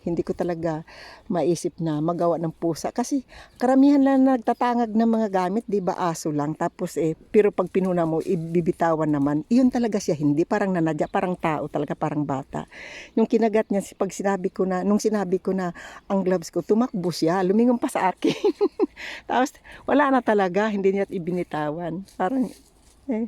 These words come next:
nakakatawa nga eh. Maraming pangyayari sa, sa ano na ito. So, ito, nandito kami, guys. Nanguha kami nito. Pakita ko sa inyo. So, ito, guys.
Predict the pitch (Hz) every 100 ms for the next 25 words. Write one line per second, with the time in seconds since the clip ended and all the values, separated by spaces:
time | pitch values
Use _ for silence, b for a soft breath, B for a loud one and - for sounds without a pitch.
0 | - _ - 175 175 175 170 170 180 170
1 | 160 170 175 170 170 165 160 156 - 156
2 | 151 B B B B - - 160 156 151
3 | 147 147 - b b - B B B -
4 | 156 190 190 226 202 160 165 160 165 160
5 | 160 160 180 247 - B - 160 165 170
6 | - 160 156 156 160 190 - b b b
7 | b - - 170 156 160 - 151 147 139
8 | - _ _ - - - - 180 196 185
9 | 208 240 269 -